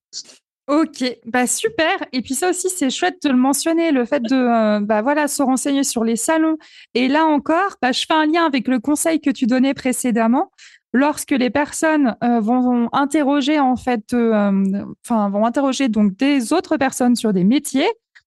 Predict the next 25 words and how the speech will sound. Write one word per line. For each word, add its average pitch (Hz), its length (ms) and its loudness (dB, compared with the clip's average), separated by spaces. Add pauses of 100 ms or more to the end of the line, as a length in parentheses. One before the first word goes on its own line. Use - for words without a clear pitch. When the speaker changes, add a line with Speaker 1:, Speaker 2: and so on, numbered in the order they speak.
Speaker 2:
bah, 226 220 2
ne 220 140 2
pas 330 180 0
hésiter 294 300 0
aussi 311 340 0
à, 320 200 0
à, 214 160 -2 (340)
à 214 220 -2
demander, 311 680 0 (400)
bah, 220 100 2
des 233 120 0
suggestions 339 800 0
de 269 140 2
salons 320 720 0
ou, 226 260 2
euh, 208 160 2
d'événements 294 760 2
auxquels 247 480 -2
ils 330 220 0
participent 285 760 -4 (300)
ou 254 140 2
vous 262 180 0
pourriez 302 320 0
participer 277 880 -2
aussi. 277 480 -2